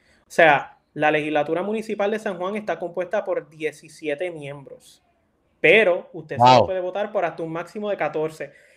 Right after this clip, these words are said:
Speaker 1: La droguita
Speaker 2: Wow.
Speaker 1: o el truco que yo les doy para ustedes darse cuenta de cuál es el máximo de candidato a legislador municipal por el cual usted puede votar en su pueblo, es que est-, usted vea el número de líneas que hay de
Speaker 2: Ujú.
Speaker 1: legisladores municipales.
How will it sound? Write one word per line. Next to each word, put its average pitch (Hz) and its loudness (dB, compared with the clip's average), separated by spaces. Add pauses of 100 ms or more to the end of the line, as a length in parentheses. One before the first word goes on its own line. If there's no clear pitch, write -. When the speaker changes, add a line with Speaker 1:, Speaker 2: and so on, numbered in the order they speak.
(160)
Speaker 1:
La 185 4
droguita 190 0
Speaker 2:
Wow. 95 0
Speaker 1:
o 160 0
el 151 -6
truco 233 -4
que 208 -4
yo 170 -2
les 208 -6
doy 160 0
para 147 -4
ustedes 170 -6
darse 202 -6
cuenta 170 -10 (560)
de 160 0
cuál 160 0
es 208 -4
el 196 -4
máximo 196 -6
de 180 -4
candidato 156 -4
a - -4
legislador 185 -2
municipal 190 -4
por 180 -2
el 156 -4
cual 147 -2
usted 143 -8
puede 156 -2
votar 175 -4
en 180 -10
su 202 -10
pueblo, 208 -2 (320)
es 160 -4
que 196 -2
est-, - -12
usted 208 2
vea 220 6
el 160 0
número 156 0
de 170 0
líneas 175 -6
que 143 -12
hay 135 -12 (800)
de 160 0
Speaker 2:
Ujú. 147 4
Speaker 1:
legisladores 139 -2
municipales. 156 -8